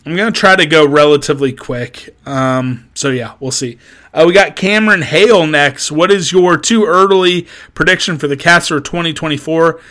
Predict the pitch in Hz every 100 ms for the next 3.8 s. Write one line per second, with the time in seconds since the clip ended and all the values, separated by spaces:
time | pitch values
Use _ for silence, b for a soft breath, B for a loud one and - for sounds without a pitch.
0 | B B 151 151 165 165 160 - 143 151
1 | - 151 151 156 131 127 156 156 147 143
2 | 143 - 151 143 160 156 - b b b
3 | b b 165 180 180 180 143